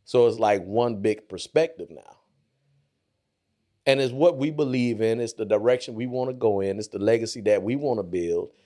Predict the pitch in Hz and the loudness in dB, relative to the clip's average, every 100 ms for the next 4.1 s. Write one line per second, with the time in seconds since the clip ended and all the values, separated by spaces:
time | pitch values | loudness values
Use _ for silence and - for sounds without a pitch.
0 | _ _ 120 117 - 147 190 107 87 - | _ _ -4 0 2 4 2 0 -4 -8
1 | 85 - 98 _ _ _ _ _ _ _ | -16 -18 _ _ _ _ _ _ _ _
2 | _ _ _ 101 123 127 113 - - 185 | _ _ _ 2 4 4 -2 -2 4 4
3 | 185 156 151 139 123 123 156 123 101 92 | 2 -8 -6 -6 -4 -2 0 2 2 0